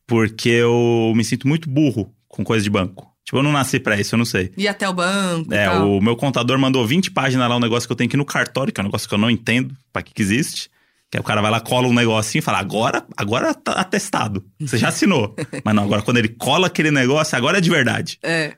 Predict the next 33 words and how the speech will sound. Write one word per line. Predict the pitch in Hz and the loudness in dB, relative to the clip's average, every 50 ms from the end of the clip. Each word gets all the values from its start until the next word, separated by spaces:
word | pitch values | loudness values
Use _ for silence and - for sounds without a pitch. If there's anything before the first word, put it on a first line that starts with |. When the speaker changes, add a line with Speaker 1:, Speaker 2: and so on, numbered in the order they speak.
| _ _ | _ _
Speaker 1:
Tem | - 101 - | -2 -2 0
que | - 113 | 0 0
ir | |
lá, | 101 104 117 120 117 | 2 2 2 2 2
pegar | 117 113 107 98 98 | 0 0 0 0 0
fila, | - - - 123 113 104 | -2 -2 0 0 2 2
voltar | 98 104 110 98 | 0 0 -2 -2
pros | - 117 | 0 0
anos | 110 107 - | 0 0 0
quarenta | - - 110 104 107 110 113 113 113 104 | -2 -2 0 0 2 0 0 0 -2 -2
lá. | 101 107 113 123 147 170 - - _ _ _ _ _ _ _ _ | 0 0 0 0 -2 -4 -8 -14 _ _ _ _ _ _ _ _
E | - 98 | -2 0
alguém | 104 101 110 113 113 | 0 2 2 2 2
vai, | 107 117 113 | 2 2 0
vai | 117 113 107 101 | 0 0 -2 0
colar | - 117 110 110 | 0 0 0 2
um | 110 110 110 107 104 | 2 4 4 2 2
papelzinho | 90 - 113 - 123 110 107 104 101 110 117 120 | 2 -2 -2 0 0 0 2 2 2 2 2 2
que | 117 - | 0 -2
você | 131 | -2
vai | 123 120 117 | 0 0 0
poder. | 120 127 131 120 98 92 90 - _ _ _ _ _ _ _ - | 0 -2 -2 0 0 -2 -2 -6 _ _ _ _ _ _ _ 0
E | 107 117 | 2 2
aí | 117 113 113 123 127 | 4 4 4 4 4
o | 135 143 143 139 139 139 135 123 | 4 4 4 4 4 2 2 2
banco | 110 123 131 135 131 - 127 | 2 0 0 0 0 0 0
no | 127 123 120 113 | 2 2 2 0
aplicativo | 113 113 120 120 - - 110 110 - 139 | 0 -2 -2 -2 -2 -2 -2 0 0 0
é | 123 | 0
muito | 135 151 147 - | 0 -2 -2 -2
bom, | 123 156 175 | -2 0 -2
porque | 170 - - - 151 | -2 -4 -4 -4 -4
você | - - 160 156 | -2 -2 -4 -4